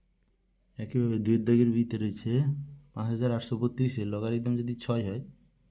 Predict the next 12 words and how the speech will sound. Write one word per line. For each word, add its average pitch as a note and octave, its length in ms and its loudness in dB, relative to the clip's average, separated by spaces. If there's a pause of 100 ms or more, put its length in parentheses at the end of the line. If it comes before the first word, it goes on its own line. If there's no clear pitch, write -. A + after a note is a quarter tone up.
(380)
তাহলে G2+ 200 -12
লগারিদম A2+ 440 -4
ছয় A#2+ 200 0
হলে B2+ 140 2 (100)
নিধান A2+ 220 0 (100)
কীভাবে A2+ 320 -4
হিসাব G#2+ 200 -4
করে G#2+ 180 -4
লিখি, G#2 160 -8 (1500)
অর্থাৎ B2 300 -2
আমরা A2 180 0 (1800)
লিখতে A2+ 280 -2